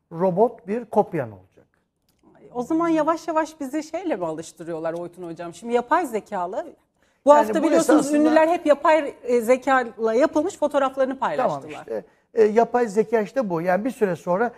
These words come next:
Speaker 1: beyninizdeki bütün bilgi
Speaker 2: Hı hı.
Speaker 1: cihazlara transfer edecek ve siz ölseniz bile cihazda yaşayacaksınız. Tabii bu biraz da kafa nakline giden bir proje.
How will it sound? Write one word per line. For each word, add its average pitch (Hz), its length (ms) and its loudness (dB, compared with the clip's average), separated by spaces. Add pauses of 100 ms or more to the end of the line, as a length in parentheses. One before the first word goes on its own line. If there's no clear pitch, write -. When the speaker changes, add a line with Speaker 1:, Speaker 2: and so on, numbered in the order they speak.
(180)
Speaker 1:
beyninizdeki 202 920 0
bütün 185 520 0
bilgi 156 580 -4 (100)
Speaker 2:
Hı 247 60 -14
hı. 220 180 -16
Speaker 1:
cihazlara 185 540 2
transfer 165 400 -6
edecek 127 480 -6
ve 208 140 -2
siz 202 240 -10
ölseniz 180 600 -4
bile 143 300 -4 (480)
cihazda 165 680 0
yaşayacaksınız. 123 720 -14 (260)
Tabii 233 120 -4
bu 247 200 -4
biraz 262 260 2
da 269 80 -2
kafa 233 260 -4
nakline 151 300 -4
giden 123 300 -8
bir 120 60 -12
proje. 117 500 -10